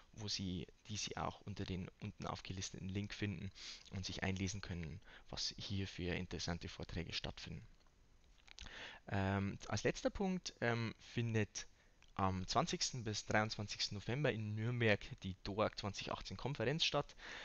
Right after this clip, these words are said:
Ähm, hier wurde der Call for Paper abgeschlossen und wird auch in den nächsten Tagen nach aktuellem Stand, äh, die Agenda released, äh, wo sie vielleicht schon zum Zeitpunkt, wenn Sie dieses Video ansehen, ähm, bereits veröffentlicht ist.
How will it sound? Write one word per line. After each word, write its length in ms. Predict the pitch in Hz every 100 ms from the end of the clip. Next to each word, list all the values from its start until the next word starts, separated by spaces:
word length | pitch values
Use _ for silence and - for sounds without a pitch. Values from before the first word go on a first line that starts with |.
| - -
Ähm, 420 | 104 101 98 98
hier 480 | - - 123 123 117 107
wurde 260 | 107 101
der 220 | 101 98 90
Call 220 | - 104
for 120 | 107
Paper 460 | - 104 104 98 101 - - -
abgeschlossen 760 | - - 165 - 135 - 127 123
und 200 | - 107
wird 180 | 110 110
auch 140 | 104 110
in 80 |
den 100 | 98
nächsten 360 | 95 95 - 101
Tagen 420 | - 110 117 127 - - - - - - - -
nach 140 | 113 110
aktuellem 460 | - - 107 101
Stand, 340 | 98 104 101 98 - - - -
äh, 320 | 107 98 95 - -
die 160 | -
Agenda 500 | 104 123 180 202 196 -
released, 560 | - 147 143 143 - - - - -
äh, 180 | - 107
wo 120 | 104
sie 100 | 113
vielleicht 360 | 117 107 104 -
schon 200 | 110 104
zum 180 | - 98
Zeitpunkt, 440 | - 95 - 101
wenn 100 | 95
Sie 300 | 95 95 92
dieses 340 | 87 95 92 101
Video 240 | 95 98
ansehen, 400 | 90 95 - 92 - - - - -
ähm, 420 | 92 85 87 -
bereits 240 | - 87 -
veröffentlicht 500 | - 113 104 98 -
ist. 340 | 101 95 -